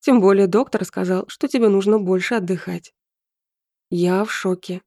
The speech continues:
У этого принца только положительные черты. Мне страшно становится. Он сейчас подумает, хорошенько решит, зачем ему я,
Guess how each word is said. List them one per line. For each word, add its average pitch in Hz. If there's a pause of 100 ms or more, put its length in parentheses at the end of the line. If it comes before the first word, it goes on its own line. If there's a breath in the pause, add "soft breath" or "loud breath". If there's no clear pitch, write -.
(160)
У 202
этого 190
принца 190
только 185
положительные 196
черты. 202 (920)
Мне 190
страшно 208
становится. 185 (540)
Он 190
сейчас 190
подумает, 214
хорошенько 185
решит, 180 (440)
зачем 196
ему 214
я, 175